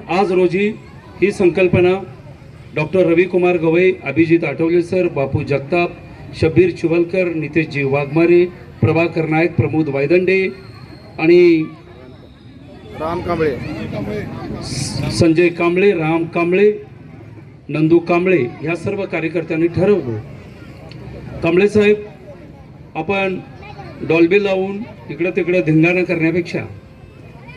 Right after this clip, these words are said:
Speaker 1: आपण जे काय समाजाला अत्यंत गरज आहे, ते गरज या ठिकाणी पुरवलं पाहिजे."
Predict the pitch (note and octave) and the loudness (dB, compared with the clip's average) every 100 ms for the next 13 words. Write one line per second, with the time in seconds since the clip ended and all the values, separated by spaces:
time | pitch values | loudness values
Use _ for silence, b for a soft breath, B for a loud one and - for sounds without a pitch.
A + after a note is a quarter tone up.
0 | C#3 C3+ F3 E3 D#3+ E3+ E3+ E3 D#3+ - | -6 0 0 2 2 2 2 -2 -4 -6
1 | D#3 D3+ E3 D#3+ D#3+ D3 - D#3+ D3+ D3+ | -8 -6 -4 -4 -6 -8 -8 -8 -6 -8
2 | C3 - - - - B2+ D#3+ G3+ D#3+ A2 | -8 -10 -16 -20 -16 -2 0 2 0 -4
3 | A2 A#2 - - - - - - - - | -6 -10 -18 -20 -20 -20 -20 -20 -20 -20
4 | - E3 D#3+ F3+ G3+ - - D#3 E3 D#3+ | 0 2 4 2 0 -2 -6 -6 -4 -4
5 | F3 E3 E3 E3 G#3 E3+ C3 B2+ A2 F#2+ | -2 -2 -2 2 2 2 -4 -8 -10 -14